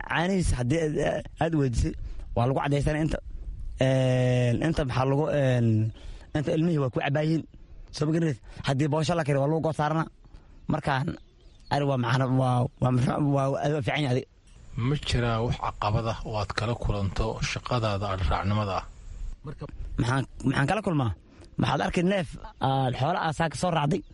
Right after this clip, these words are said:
Speaker 1: oo lama ilaalin kara, een, dad, dad lama ilaalin kara.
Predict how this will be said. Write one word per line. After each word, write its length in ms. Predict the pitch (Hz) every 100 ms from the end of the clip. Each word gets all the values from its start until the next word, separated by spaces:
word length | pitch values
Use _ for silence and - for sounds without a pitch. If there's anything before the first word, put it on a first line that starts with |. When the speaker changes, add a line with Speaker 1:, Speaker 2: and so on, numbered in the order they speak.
| -
Speaker 1:
oo 400 | - 135 135 135
lama 200 | 135 170 208
ilaalin 300 | 165 156 156
kara, 220 | 135 127
een, 500 | - 131 123 120 117 113 110 120
dad, 220 | 127 165 - _ - -
dad 140 | 156
lama 160 | 156 156
ilaalin 220 | 139 135
kara. 140 | 110